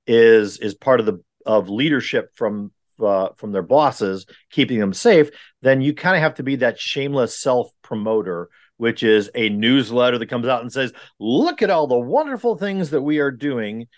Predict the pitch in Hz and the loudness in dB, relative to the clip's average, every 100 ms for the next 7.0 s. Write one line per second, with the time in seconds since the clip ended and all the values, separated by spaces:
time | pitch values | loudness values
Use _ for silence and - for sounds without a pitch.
0 | _ _ - 117 113 110 135 113 175 208 | _ _ 0 2 4 0 -4 -4 -2 -2
1 | 233 147 - - 175 220 185 135 104 - | -2 -4 -6 -4 0 0 0 -2 -4 -4
2 | 107 92 107 92 98 107 104 101 85 90 | -4 -4 -4 -6 -4 -4 -4 -6 -6 -8
3 | - 82 78 71 73 - - - 120 - | -8 -8 -8 -8 -10 -12 -20 -16 -16 -2
4 | 147 - - - - - - 110 110 311 | -2 -2 -14 -18 -20 -16 0 4 6 6
5 | 339 170 120 123 208 262 226 240 214 175 | 6 4 4 2 2 2 2 4 4 4
6 | 123 127 - _ 127 127 127 139 - 156 | 4 0 -10 _ 2 2 2 -6 -2 -2